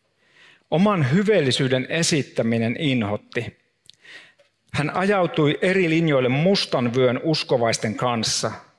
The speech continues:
uskovien, jotka tuntuivat aina tietävän paremmin, kuinka muiden pitäisi uskoa ja elää.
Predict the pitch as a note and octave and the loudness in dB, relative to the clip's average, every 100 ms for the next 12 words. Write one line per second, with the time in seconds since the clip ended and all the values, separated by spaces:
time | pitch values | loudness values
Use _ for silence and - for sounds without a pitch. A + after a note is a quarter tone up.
0 | - F3 F#3 - C#3+ C#3 C3 C3 - - | -4 -2 0 -2 0 2 0 -2 -4 -2
1 | F3 E3+ D3+ B2+ - - F3+ F#3 D#3 - | 0 0 0 0 -2 -4 -2 0 -2 -2
2 | D#3 C#3 C3+ A#2+ A#2 - - - - _ | 0 0 0 -2 -2 -8 -20 -20 -20 _
3 | - E3 D#3+ C3 A#2 A2+ G#2+ - F#3+ E3 | -4 -2 0 0 0 -2 -4 -2 0 0
4 | C#3+ D#3+ D3+ B2 A#2+ A#2 C3 G#2+ - D#3 | 0 2 2 0 -2 -4 -2 -2 -2 -2
5 | D#3 - - A2 G#2+ A2+ E3 C#3 A2+ G#2+ | -2 -2 0 0 0 -2 -2 -2 -2 -2
6 | G2 | -6